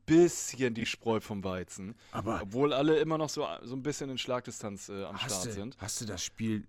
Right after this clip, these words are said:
Speaker 2: Darmstadt gegen Heidenheim verfolgt? Da
Speaker 1: Ja,
Speaker 2: dachte ich
Speaker 1: klar.
Speaker 2: nämlich, wie geil, die nehmen sich
Speaker 1: War,
Speaker 2: gegenseitig die
Speaker 1: war
Speaker 2: Punkte
Speaker 1: mein,
Speaker 2: weg.
Speaker 1: mein
Speaker 2: Ja,
Speaker 1: Nummer
Speaker 2: Traumspiel,
Speaker 1: eins Watch-Tipp
Speaker 2: ja.
Speaker 1: an diesem Wochenende. Darmstadt
Speaker 2: Naja, aber ich
Speaker 1: gegen
Speaker 2: mein,
Speaker 1: Heidenheim.
Speaker 2: vor dem Spieltag
Speaker 1: <laughs>
Speaker 2: hat man auch gesehen, Topspiel,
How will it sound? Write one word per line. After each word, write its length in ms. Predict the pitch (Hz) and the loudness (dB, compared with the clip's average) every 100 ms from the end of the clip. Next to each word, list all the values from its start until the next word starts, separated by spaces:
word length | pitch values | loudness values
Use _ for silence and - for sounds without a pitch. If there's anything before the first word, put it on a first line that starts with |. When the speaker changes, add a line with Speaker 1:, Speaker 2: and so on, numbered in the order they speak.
| - | -6
Speaker 2:
Darmstadt 420 | 110 120 127 113 | -2 0 -2 -4
gegen 260 | - 107 80 | -4 -4 -2
Heidenheim 440 | 110 151 107 107 | -2 -2 -2 -2
verfolgt? 580 | 107 110 92 95 104 127 - _ _ _ | -4 -6 -8 -4 -2 -2 -8 _ _ _
Da 80 | - | -4
Speaker 1:
Ja, 120 | 104 | 2
Speaker 2:
dachte 120 | 117 - | 2 2
ich 60 | |
Speaker 1:
klar. 80 | 127 | 2
Speaker 2:
nämlich, 260 | 131 135 135 | 4 2 0
wie 120 | 139 | -2
geil, 320 | - 143 170 | -2 0 0
die 100 | 143 | 2
nehmen 160 | 135 147 | 2 2
sich 80 | 135 | 8
Speaker 1:
War, 140 | - | 8
Speaker 2:
gegenseitig 360 | 165 160 165 156 | 8 4 2 4
die 80 | 147 | 8
Speaker 1:
war 120 | 135 | 10
Speaker 2:
Punkte 140 | 139 | 10
Speaker 1:
mein, 80 | 139 | 8
Speaker 2:
weg. 220 | 156 - - - - - | 6 2 -6 -18 -20 -18
Speaker 1:
mein 560 | 95 - 107 131 135 | -16 -8 4 4 6
Speaker 2:
Ja, 260 | 127 123 127 | 6 8 10
Speaker 1:
Nummer 160 | 123 - | 10 6
Speaker 2:
Traumspiel, 460 | 143 - 165 117 | 6 4 2 2
Speaker 1:
eins 80 | 101 | 6
Watch-Tipp 640 | 147 165 110 107 160 165 - _ | 6 6 4 4 4 4 -2 _
Speaker 2:
ja. 60 | - - | -8 -2
Speaker 1:
an 120 | 143 | 0
diesem 300 | 147 147 135 | 0 -2 0
Wochenende. 520 | 147 139 120 110 98 | 0 0 -4 -2 -2
Darmstadt 220 | - 131 143 | 4 6 8
Speaker 2:
Naja, 120 | 196 | 8
aber 100 | 190 | 8
ich 60 | 180 | 8
Speaker 1:
gegen 60 | |
Speaker 2:
mein, 140 | 180 165 | 6 6
Speaker 1:
Heidenheim. 480 | 135 120 95 95 87 | 4 0 -4 -8 -10
Speaker 2:
vor 320 | - 156 214 | -4 4 6
dem 160 | 220 | 6
Spieltag 800 | 208 202 202 202 175 151 175 - - - | 6 2 2 2 6 6 6 0 -16 -18
Speaker 1:
<laughs> 220 | - - | -16 -6
Speaker 2:
hat 160 | 147 156 | -4 0
man 140 | 151 | 2
auch 160 | 160 190 | 2 0
gesehen, 340 | 156 147 123 | 2 2 0
Topspiel, 760 | - 208 - - 131 139 180 | 0 0 0 0 4 4 4